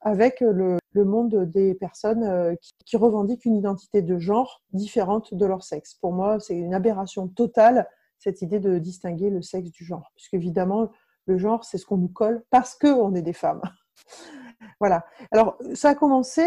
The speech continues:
euh, tout doucement. Euh, un jour, j'a-, j'amenais mes élèves dans un camp, euh, qui s'appelle le camp des Mille vers Aix-en-Provence. C'était un camp dans lequel on regroupait les personnes, euh, avant de les déporter pendant la Seconde Guerre mondiale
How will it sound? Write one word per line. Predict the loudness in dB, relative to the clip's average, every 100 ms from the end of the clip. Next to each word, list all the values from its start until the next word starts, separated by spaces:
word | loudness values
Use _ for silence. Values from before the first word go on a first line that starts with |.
| 4
euh, | 4 4 4 2 2 0
tout | -2 -2
doucement. | -2 -4 0 2 2 2
Euh, | 2 2 0
un | -2
jour, | -2 -4
j'a-, | -2 -4 -4
j'amenais | -2 0 2
mes | 2 2
élèves | 0 0 -4
dans | -4 -4 -4
un | -4 -6 -8
camp, | -4 -2 -2 -2 -4
euh, | -4 -8 _
qui | -12
s'appelle | -6 -2
le | 0
camp | -2 -2
des | 0 0
Mille | 0 -2
vers | -2 -4
Aix-en-Provence. | -6 -10 -6 -4 -2 -4 -6 -10 -12 _ _ _ -20 _ -20
C'était | -6 2
un | 2
camp | 2 -2
dans | -2 -2
lequel | -2 0
on | 2 2
regroupait | 0 0 -2 -2 0 0 0
les | -2
personnes, | -2 -4 -2 0 2 0 -4
euh, | -2 0 2
avant | 2 2
de | 2
les | 2
déporter | 0 -2 -4 -6 -8 -4
pendant | -4 -2
la | -4
Seconde | -4 -6 -4
Guerre | -4 -6
mondiale | -6 -4 -2 -2 -4